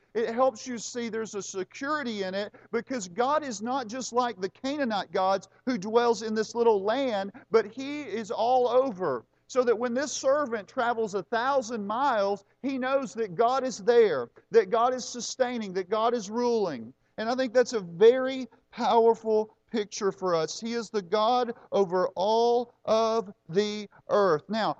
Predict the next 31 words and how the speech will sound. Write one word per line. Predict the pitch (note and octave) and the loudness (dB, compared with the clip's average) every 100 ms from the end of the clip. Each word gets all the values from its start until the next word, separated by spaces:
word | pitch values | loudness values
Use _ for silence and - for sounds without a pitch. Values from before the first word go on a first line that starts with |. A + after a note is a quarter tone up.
| _ | _
what | E3 G3+ B3+ | 0 2 2
does | D4 G#3 | -2 -6
Abraham, | - A3+ G#3+ A3+ A3+ G3 | -2 0 0 -2 -4 -2
well, | G#3+ A3+ | 2 4
let's | A#3 A#3+ | 4 0
stop | A3+ G3 | -4 -4
there | - D#3+ | -4 -6
just | F#3 - | -6 -8
for | - F3+ | -4 -4
one | E3+ G#3 | -2 -4
more | G3 F#3+ | -4 -4
moment. | F3 E3+ D3+ - _ - | -4 -6 -6 -12 _ -6
I | |
want | G#3 C4 D4+ | -2 -2 -4
you | C#4 | -2
to | A3 | -2
hold | F#3+ A3 A3 | 0 0 -2
your | A3+ | -8
place | - G#3+ G#3 - | -2 -2 -2 -4
there, | F#3+ F3+ | -2 -2
and | F3+ | -4
if | - | -8
you | G3 | -4
have | A3 A#3 | -4 -6
a | |
chance, | G#3 A3+ F#3+ D#3+ | -8 -10 -10 -10
turn | - A#3 | -10 -8
to | G3 | -8
Daniel | D3+ F#3 G3+ G#3+ G#3 | -8 -8 -6 -8 -8
chapter | - F#3+ F#3 F3 | -2 -2 -2 -8
four, | - F3 E3 C3 | -8 -6 -2 -4